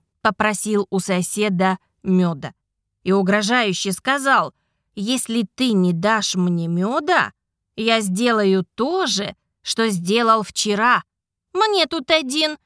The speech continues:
не дал мёда". Сосед испугался, мёда дал и спросил: "А что грозный Хаджа сделал вчера?" Хаджа ответил:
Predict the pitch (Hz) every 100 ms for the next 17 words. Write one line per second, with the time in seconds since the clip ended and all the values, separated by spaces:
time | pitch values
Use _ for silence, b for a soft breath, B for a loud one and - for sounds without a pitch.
0 | _ - 415 427 370 311 254 311 370 415
1 | 240 185 160 - _ _ _ _ _ _
2 | - 202 185 196 180 175 190 175 196 233
3 | - 202 175 - _ - 226 240 208 202
4 | 202 240 240 - 226 220 - 208 185 170
5 | - _ _ 311 320 - 381 220 269 240
6 | 202 202 233 226 202 226 175 170 220 190
7 | 165 170 - 254 247 160 - _ _ _
8 | _ _ _ - 196 175 180 202 190 196
9 | 214 175 190 175